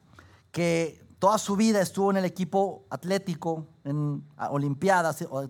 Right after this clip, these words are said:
equipo olímpico de gimnasia de los Estados Unidos.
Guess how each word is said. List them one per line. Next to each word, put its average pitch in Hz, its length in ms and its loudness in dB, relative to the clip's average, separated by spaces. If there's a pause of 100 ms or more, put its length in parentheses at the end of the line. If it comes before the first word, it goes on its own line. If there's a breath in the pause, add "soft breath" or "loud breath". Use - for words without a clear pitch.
equipo 143 440 -4
olímpico 170 680 0 (260 loud breath)
de 151 140 -4
gimnasia 151 760 0 (280 loud breath)
de 151 80 -2
los 147 160 -4
Estados 147 500 -2
Unidos. 131 560 -6